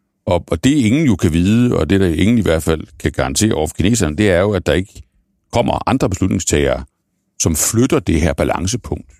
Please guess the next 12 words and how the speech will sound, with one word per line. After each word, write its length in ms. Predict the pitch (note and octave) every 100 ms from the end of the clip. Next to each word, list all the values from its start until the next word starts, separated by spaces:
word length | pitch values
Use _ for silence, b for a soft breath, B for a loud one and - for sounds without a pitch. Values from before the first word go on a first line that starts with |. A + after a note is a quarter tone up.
| _ -
øh, 460 | D#2+ C#2+ C#2+ - -
i, 280 | D2+ C#2 C#2 _ _ _ _ _ -
i 240 | E2 E2
en, 200 | C#2+ C2 - -
en 180 | D#2 D2
mere 260 | D2 F2+ G#2
konfrontatorisk, 920 | D2 C#2 - - - - - - -
øh, 140 | - C#2+
retning. 400 | - E2+ - D#2
Og 60 |
der 120 | -
vil, 200 | G2+ G2